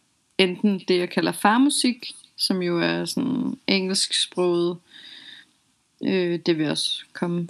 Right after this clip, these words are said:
frem senere, men, øhm, engelsksproget musik eller klassisk musik. Så det,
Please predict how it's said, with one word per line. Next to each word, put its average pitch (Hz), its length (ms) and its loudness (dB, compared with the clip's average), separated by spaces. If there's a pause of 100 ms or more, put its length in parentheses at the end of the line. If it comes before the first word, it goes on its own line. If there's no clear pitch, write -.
frem - 280 -4
senere, 240 520 0
men, 202 240 2
øhm, 175 540 -2 (380)
engelsksproget 220 440 2
musik 226 360 0
eller 196 200 4
klassisk 151 560 -2
musik. 165 340 -2
Så - 180 -2
det, 175 180 -8